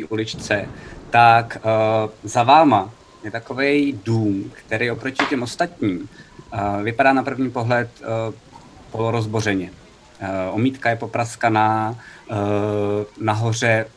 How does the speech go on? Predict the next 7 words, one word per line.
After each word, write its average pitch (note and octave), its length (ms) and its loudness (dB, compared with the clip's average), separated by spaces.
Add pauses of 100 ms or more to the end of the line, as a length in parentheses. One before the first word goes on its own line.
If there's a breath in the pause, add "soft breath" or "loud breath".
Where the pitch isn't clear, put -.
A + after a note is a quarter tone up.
(160)
vidíte, A2 320 -6
že G2+ 120 -6
i G#2 80 -10
ta A#2+ 120 -6
střecha - 580 -4
je A#2 100 -2
prolomená. A#2+ 840 0